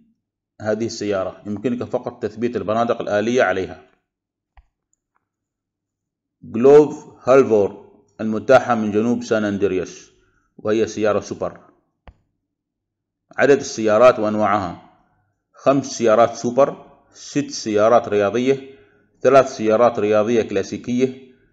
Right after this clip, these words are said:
اثنين من سيارات الطرق الوعرة، وأربع سيارات العبرات، ودراجة واحدة، وسيارة واحدة من الدفع الرباعي. المجموع اثنان وعشرون سيارة مركبة جديدة.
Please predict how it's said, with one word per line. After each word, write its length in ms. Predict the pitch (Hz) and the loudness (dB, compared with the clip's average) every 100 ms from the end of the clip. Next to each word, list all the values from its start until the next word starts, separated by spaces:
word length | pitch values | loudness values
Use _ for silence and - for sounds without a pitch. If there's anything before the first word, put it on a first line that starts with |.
| _ _ _ _ - | _ _ _ _ -12
اثنين 520 | 101 120 143 147 131 | -8 0 2 2 0
من 120 | 113 | -4
سيارات 680 | 110 113 110 110 120 123 107 | -4 -4 0 4 4 4 0
الطرق 340 | 98 120 110 | -4 -4 -2
الوعرة، 640 | 98 110 107 131 135 - - | 0 2 2 2 -2 -8 -14
وأربع 460 | 92 113 120 110 110 | -6 -2 0 0 -2
سيارات 600 | - 107 107 117 110 104 | -4 0 4 4 2 0
العبرات، 580 | 90 87 98 117 113 - - _ _ _ _ _ _ | -4 -2 2 2 0 -6 -20 _ _ _ _ _ _
ودراجة 600 | - 107 101 104 117 107 | -2 0 0 2 2 2
واحدة، 500 | 101 - 117 123 127 - - _ _ _ | 2 0 0 0 0 -4 -20 _ _ _
وسيارة 520 | - 101 107 117 117 | -8 -6 0 2 4
واحدة 540 | 101 101 117 120 127 117 | 4 2 2 0 0 -4
من 140 | 101 | -6
الدفع 360 | 95 107 101 95 | -4 -4 -2 -2
الرباعي. 480 | 98 95 92 82 82 - _ _ _ _ | 0 0 0 -2 -10 -20 _ _ _ _
المجموع 580 | 107 107 104 117 131 123 | -8 -4 -4 -2 0 -2
اثنان 520 | 92 - 110 120 123 | -4 -12 -4 -2 0
وعشرون 880 | 104 90 - 113 113 113 113 113 113 | -2 -6 -10 -6 -2 -2 -2 -4 -6
سيارة 480 | 117 101 101 107 107 | -8 -6 2 2 2
مركبة 380 | 101 101 123 107 | 0 -2 0 0
جديدة. 380 | 95 90 87 | -2 -6 -10